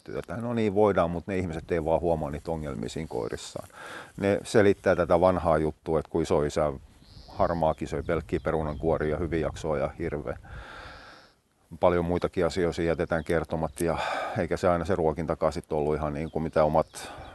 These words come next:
muistikuvat tai suvun legenda kertoo. Mut, mut, älkää jämähtäkö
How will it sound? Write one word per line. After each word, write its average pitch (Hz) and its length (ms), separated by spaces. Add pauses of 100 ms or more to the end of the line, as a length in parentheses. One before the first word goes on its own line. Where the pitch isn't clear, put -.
(160)
muistikuvat 82 640 (100)
tai 76 440 (120)
suvun 78 640 (100)
legenda 80 460 (100)
kertoo. - 500 (1200)
Mut, 87 300
mut, 87 300 (2250)
älkää 113 640 (440)
jämähtäkö 107 880